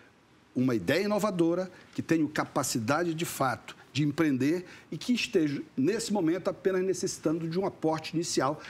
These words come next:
para tra-, transformar essas ideias em produtos.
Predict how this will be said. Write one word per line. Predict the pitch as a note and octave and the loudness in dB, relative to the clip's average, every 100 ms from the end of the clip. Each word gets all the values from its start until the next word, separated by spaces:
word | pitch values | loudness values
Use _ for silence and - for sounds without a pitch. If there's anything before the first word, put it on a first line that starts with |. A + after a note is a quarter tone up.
| - - | -6 -4
para | |
tra-, | D3+ E3 D3+ | 0 0 -2
transformar | - C#3+ D#3 D#3+ C#3 C3+ | -2 0 0 0 0 0
essas | - C3 | 0 0
ideias | D3 B2 C3+ C3+ | 0 2 2 2
em | D3 | 0
produtos. | - F3 G#2 - - | 0 0 -2 -6 -14